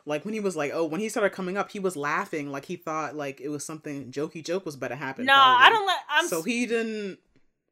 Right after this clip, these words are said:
Speaker 1: he, he didn't see it coming.
Speaker 2: He dumb, 'cause I'm, no way I'm letting a nigga just walk to me.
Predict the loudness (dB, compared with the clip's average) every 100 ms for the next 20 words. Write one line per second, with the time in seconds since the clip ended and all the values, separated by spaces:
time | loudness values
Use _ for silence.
0 | _ _ _ 0 4 4 2 _ -2 2
1 | 2 2 2 2 0 -4 0 6 6 6
2 | 0 -4 0 2 4 2 -2 0 0 -2
3 | 0 2 2 4 6 6 6 2 -4 -4
4 | -6 -10 -10 -10 6 10 10 6 _ _
5 | _ _ _ _ _ _ _ 8 10 10
6 | 4